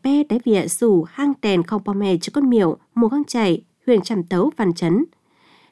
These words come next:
Cánh khay nàng mừng hồi vết đi vàn khen miệu mừ hồi bó tao lồng bì sòng băn bắn giảm, còn chỉ để có khay khảo pét chưa tăng cằm mừ sắc dòng cằm bướn sòng, nàng lò bài tà bóng khòng trùng tầm huyện Mù Căng Chải.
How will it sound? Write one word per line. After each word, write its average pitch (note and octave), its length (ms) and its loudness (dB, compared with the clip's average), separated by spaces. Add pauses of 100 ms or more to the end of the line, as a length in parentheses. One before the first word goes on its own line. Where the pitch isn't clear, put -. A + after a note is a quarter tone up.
Cánh A3+ 240 0
khay A3 200 -2
nàng G3 280 0
mừng G3+ 100 0
hồi G3 300 2
vết D#4+ 140 -4
đi G#3+ 120 2
vàn F#3 380 0 (200)
khen C#4 360 0
miệu G3+ 260 2 (640)
mừ B3 240 4 (100)
hồi G#3+ 340 2
bó A3+ 300 -2 (400)
tao D4 260 2
lồng G3+ 400 2 (240)
bì G#3 160 2
sòng F#3+ 280 -2
băn C#4+ 220 0
bắn B3 180 0
giảm, G3+ 340 0 (240)
còn A3+ 140 0
chỉ C#4+ 100 -6
để C#4 100 -4
có B3 120 -4
khay G#3+ 300 -2
khảo F3+ 220 -4
pét C4+ 160 -6
chưa D4 120 -4
tăng C#4 180 -4
cằm G3 320 -2
mừ A3+ 120 0
sắc D4 200 -6
dòng G#3 140 -4
cằm G3 280 -4
bướn G#3+ 160 -2
sòng, G3 320 -2 (320)
nàng G3 380 0 (280)
lò G3+ 360 0 (480)
bài G#3+ 400 2
tà G#3 100 0
bóng F3+ 340 0
khòng A3 240 -2
trùng F#3 200 0
tầm F#3 300 0
huyện G#3+ 140 -4
Mù F3+ 120 -4
Căng D4+ 80 0
Chải. G#3+ 340 0